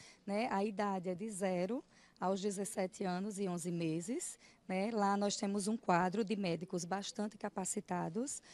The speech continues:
que por sinal o doutor André Sotero, cardiologista pediatra,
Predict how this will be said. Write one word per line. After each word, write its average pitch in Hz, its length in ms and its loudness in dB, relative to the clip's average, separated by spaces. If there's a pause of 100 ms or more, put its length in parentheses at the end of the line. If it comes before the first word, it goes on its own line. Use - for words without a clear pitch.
(180)
que 226 100 -2
por 247 160 2
sinal 220 340 2
o - 20 4
doutor 202 320 0
André 185 260 2
Sotero, 180 580 0
cardiologista 180 760 0
pediatra, 180 840 0